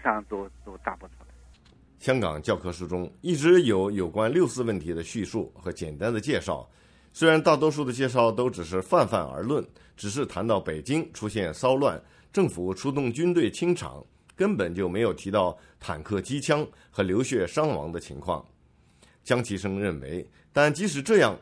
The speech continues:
Speaker 2: 也比中国大陆的历史教科书完全避开六四不谈，要更接近历史的本来面目。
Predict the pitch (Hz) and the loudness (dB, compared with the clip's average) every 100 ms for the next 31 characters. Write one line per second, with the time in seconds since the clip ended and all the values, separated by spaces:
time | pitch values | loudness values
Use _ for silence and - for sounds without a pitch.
0 | - 113 117 117 117 196 151 156 190 147 | -4 0 2 0 2 0 2 2 2 2
1 | 98 92 131 - 73 98 98 95 - 101 | 0 0 -2 -4 -2 -2 -2 -4 -4 -6
2 | - _ _ 95 156 190 98 98 98 117 | -6 _ _ 4 4 4 0 -2 -2 -6
3 | 92 104 117 113 - 101 98 73 76 92 | 2 2 4 2 0 -6 -6 -8 -8 -10
4 | - _ 107 120 120 151 131 117 190 185 | -12 _ 4 4 6 2 0 2 4 6
5 | 160 120 175 110 82 82 - 78 65 73 | 4 0 -2 -4 -6 -6 -6 -6 -8 -6
6 | 98 101 85 92 | -4 -2 -2 -4